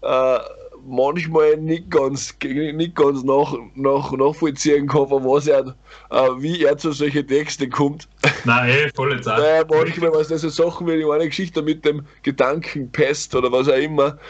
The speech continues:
Speaker 2: Ja.
Speaker 1: äh, das, das, das, da kenne ich mich davor nicht aus. Das ist auch kein guter Text, weißt du. Der ist mir oft dann ein bisschen schon vom Texten her ein bisschen zu, weiß ich nicht, so,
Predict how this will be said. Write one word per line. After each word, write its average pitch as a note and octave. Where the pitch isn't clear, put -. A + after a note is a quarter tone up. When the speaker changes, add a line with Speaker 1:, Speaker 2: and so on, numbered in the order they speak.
Speaker 2:
Ja. -
Speaker 1:
äh, B2+
das, B2+
das, C#3+
das, C#3+
da D3
kenne D3+
ich D#3+
mich D#3+
davor F3
nicht E3+
aus. B2+
Das C3
ist C#3+
auch C3
kein C3
guter D3+
Text, B2+
weißt A2+
du. A#2+
Der C3+
ist D3
mir C#3
oft D3+
dann C#3+
ein C3+
bisschen D#3+
schon D#3+
vom C3+
Texten -
her C3+
ein -
bisschen C#3+
zu, E3+
weiß C3+
ich B2
nicht, G#2
so, B2